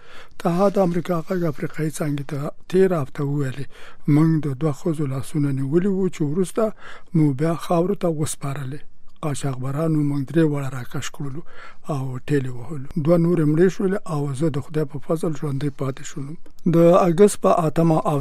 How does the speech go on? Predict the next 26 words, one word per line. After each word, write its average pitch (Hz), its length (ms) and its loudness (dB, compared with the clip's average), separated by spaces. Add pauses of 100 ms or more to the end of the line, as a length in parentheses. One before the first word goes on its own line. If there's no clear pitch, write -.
نهمه 143 320 0 (100)
دوه 143 220 0
جدا 135 300 -4
پېښې - 260 -6
وشولې 127 420 -6
چې - 60 -6 (160)
قاچاقبرانو 135 800 -2 (100)
تقریباً 135 680 -2 (380)
درې 165 180 4 (100)
سوه 127 240 -4 (140)
تنه 143 240 -2 (160)
په 131 40 -8 (160)
داسې 160 300 -2
حال 139 220 -2
کې - 100 -8 (440)
چې - 80 0 (100)
دوی 160 140 2 (100)
د - 20 -2 (140)
عربو 147 420 -2
په 123 140 -6
سمندرګي 135 720 -2
کې 151 100 -4 (100)
د - 20 -6 (220)
امن 151 320 -2 (120)
د 123 200 -8
شاه 143 240 -6